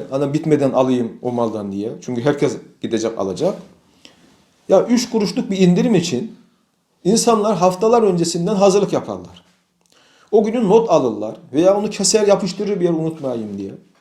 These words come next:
Cenab-ı Allah'ın şu özel indirimine, rahmetine sırt çeviriyor. Ya Cenab-ı Allah semadan sağanak sağanak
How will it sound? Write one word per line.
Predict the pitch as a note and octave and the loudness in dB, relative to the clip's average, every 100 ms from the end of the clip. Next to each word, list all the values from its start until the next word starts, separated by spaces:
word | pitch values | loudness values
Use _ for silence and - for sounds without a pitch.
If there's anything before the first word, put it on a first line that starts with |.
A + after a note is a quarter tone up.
| _ _ _ _ _ | _ _ _ _ _
Cenab-ı | - F3 G#3+ F#3+ | -2 2 2 2
Allah'ın | F3 E3 D3+ C3+ | 0 0 -2 -4
şu | B2+ - G3 E3+ F3 - _ _ - | -8 -6 -2 -2 -6 -18 _ _ -2
özel | C3 F3 G#3+ G#3 | 4 6 4 2
indirimine, | D3+ C3+ B2 A#2 G2 F#2 F#2 _ _ _ _ _ _ _ _ - | -2 0 0 -2 -4 -10 -16 _ _ _ _ _ _ _ _ -2
rahmetine | D#3+ F3+ G3+ - D3 G#3+ - - _ _ _ _ - | 0 2 0 -2 -2 -4 -4 -16 _ _ _ _ -12
sırt | - C4 B3+ | -8 -6 -4
çeviriyor. | G#3+ B2+ F#2+ F#2 _ _ _ _ _ _ _ _ _ _ _ _ _ _ _ _ _ _ _ - - | -4 -4 -6 -16 _ _ _ _ _ _ _ _ _ _ _ _ _ _ _ _ _ _ _ -20 2
Ya | E3+ G#3 | 4 4
Cenab-ı | G3 A#3+ A3+ G3 | 2 0 0 0
Allah | E3 C#3 B2 - _ | -2 -6 -10 -18 _
semadan | - - F3+ G#3+ F#3+ C3+ D3+ F3+ - _ _ _ _ _ _ _ - | -8 -2 0 2 2 0 -6 -8 -14 _ _ _ _ _ _ _ -10
sağanak | - C#3+ D3+ G3 - | -4 0 0 0 -2
sağanak | - D#3 A#2 G2 | -2 -2 -2 -6